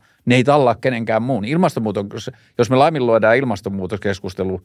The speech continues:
niin se on niin kuin kaikkien kintuilla, mutta transoikeudet ei niin kuin rajoita muitten ihmisten oikeuksia.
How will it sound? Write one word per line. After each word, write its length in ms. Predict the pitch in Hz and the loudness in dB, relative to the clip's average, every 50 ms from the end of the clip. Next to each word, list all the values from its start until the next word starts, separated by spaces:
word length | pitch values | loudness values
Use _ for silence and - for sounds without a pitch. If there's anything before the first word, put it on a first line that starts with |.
| _ _ _ | _ _ _
niin 160 | 107 104 101 | -6 -4 -2
se 80 | - 113 | 0 0
on 60 | 104 | 0
niin 80 | 101 98 | 0 -2
kuin 120 | 95 - | -4 0
kaikkien 480 | - 131 120 110 117 - - 87 87 92 | 2 2 2 0 -2 -6 -12 -12 -12 -12
kintuilla, 460 | 90 87 87 85 - 90 90 92 95 | -14 -14 -14 -12 -10 -8 -6 -6 -6
mutta 220 | 101 92 - 113 | -6 -4 -4 -2
transoikeudet 1200 | 104 127 135 143 139 120 - - - 117 107 101 98 98 - 98 95 92 92 92 92 92 _ _ _ _ _ _ _ _ _ _ _ _ _ _ _ _ _ _ _ _ _ _ _ _ _ _ _ - | 0 2 2 2 0 -2 -6 -6 -4 -2 -2 -2 -4 -4 -4 -4 -4 -4 -4 -6 -8 -8 _ _ _ _ _ _ _ _ _ _ _ _ _ _ _ _ _ _ _ _ _ _ _ _ _ _ _ -2
ei 160 | 113 110 110 | -2 0 2
niin 260 | 110 117 113 110 113 | 2 2 2 2 0
kuin 140 | 107 117 113 | 0 0 0
rajoita 460 | 117 123 135 139 131 120 101 92 95 | 2 2 2 4 4 2 2 0 -2
muitten 460 | 95 101 120 123 - - - 87 82 78 | 0 0 2 2 0 0 -4 -8 -12 -12
ihmisten 440 | 82 85 - 85 87 - - 82 | -12 -14 -14 -14 -12 -12 -12 -10
oikeuksia. 680 | 82 82 80 76 87 90 92 - - - 98 101 98 | -10 -10 -12 -12 -12 -14 -14 -14 -16 -18 -16 -16 -18